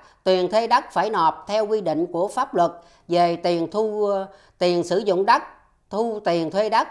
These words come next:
và thuê đ-, thuê mặt nước. Thứ bốn là về trường hợp cơ sở kinh doanh nhận chuyển nhượng quyền sử dụng đất của các tổ chức, cá nhân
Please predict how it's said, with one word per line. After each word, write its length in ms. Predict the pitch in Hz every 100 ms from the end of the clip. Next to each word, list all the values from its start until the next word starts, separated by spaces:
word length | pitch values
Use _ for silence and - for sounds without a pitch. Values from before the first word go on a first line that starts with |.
| -
và 360 | 175 160 156 139 - _ _
thuê 320 | 208 220 214
đ-, 360 | 233 226 196
thuê 280 | 190 220 220
mặt 200 | 175 -
nước. 320 | 214 254 311 - _ _ _ _ _ _ _ _
Thứ 140 | - 247
bốn 300 | 262 277 349
là 140 | 254 185
về 200 | 185 180 -
trường 220 | 190 196 185
hợp 180 | 185 -
cơ 120 | 254
sở 200 | - 175
kinh 240 | 226 247
doanh 300 | 233 233 220 202 - _
nhận 280 | 180 180 208
chuyển 360 | 208 175 233 311
nhượng 340 | 185 180 202
quyền 200 | 190 180
sử 140 | 180
dụng 280 | 190 214 190
đất 280 | 226 285 -
của 180 | 170 185
các 260 | 247 269
tổ 140 | - 185 285
chức, 340 | 302 - -
cá 120 | 226
nhân 380 | 277 262 233 220